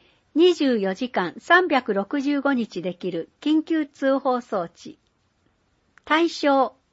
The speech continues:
一人暮らしの高齢者など。費用、所得により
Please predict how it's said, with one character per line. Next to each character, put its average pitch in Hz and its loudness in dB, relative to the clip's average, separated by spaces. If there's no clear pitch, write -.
一 - 0
人 349 2
暮 349 0
ら 277 2
し 226 -8
の 190 -2
高 277 0
齢 262 0
者 190 -8
な 160 -8
ど。 143 -16
費 349 4
用、 175 2
所 240 -4
得 330 0
に 311 4
よ 285 0
り 262 -4